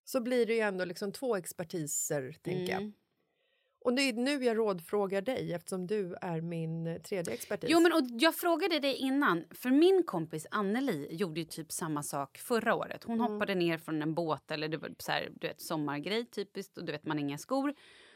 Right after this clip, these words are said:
Speaker 2: Och gjorde illa foten, så hon hopp-, liksom, hon gick runt som en riktig så här halt s-, s-, tant.
Speaker 1: Ja.
Speaker 2: Eh, och hennes fot var också väldigt, väldigt blå. Och jag sa, "Vet du vad? Det där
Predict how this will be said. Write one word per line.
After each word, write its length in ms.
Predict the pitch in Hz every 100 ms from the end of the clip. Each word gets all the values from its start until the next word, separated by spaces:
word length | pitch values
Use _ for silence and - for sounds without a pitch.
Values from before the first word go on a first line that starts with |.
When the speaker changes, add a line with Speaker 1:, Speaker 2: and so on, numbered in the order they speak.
| - _ -
Speaker 2:
Och 380 | 262 254 - -
gjorde 300 | 220 233 226
illa 240 | 220 175
foten, 420 | - 269 226 190
så 100 | 170
hon 260 | 190 196 -
hopp-, 400 | 185 180 233 -
liksom, 340 | 190 - 180 170
hon 200 | 202 -
gick 420 | - - 190 190
runt 240 | 175 170 160
som 140 | 170
en 240 | 160 160 165
riktig 420 | 170 170 - 156
så 80 | 151
här 260 | 143 - - _ _ _ _ _ -
halt 360 | - 202 190
s-, 180 | - -
s-, 300 | - - - -
tant. 440 | - 190 294 349 - -
Speaker 1:
Ja. 300 | 240 220 233 220 _ 254
Speaker 2:
Eh, 320 | 220 208 202 -
och 200 | - 254
hennes 260 | 202 240 -
fot 220 | 214 180
var 40 | 170
också 140 | - 151
väldigt, 600 | 165 254 165 151 156 175
väldigt 340 | 175 160 143 160
blå. 420 | 269 226 151 160
Och 100 | -
jag 180 | 214 180
sa, 240 | - 156 156
"Vet 160 | 180
du 80 | 208
vad? 260 | 277 147 156 _ _
Det 60 | -
där 460 | 147 277 151 151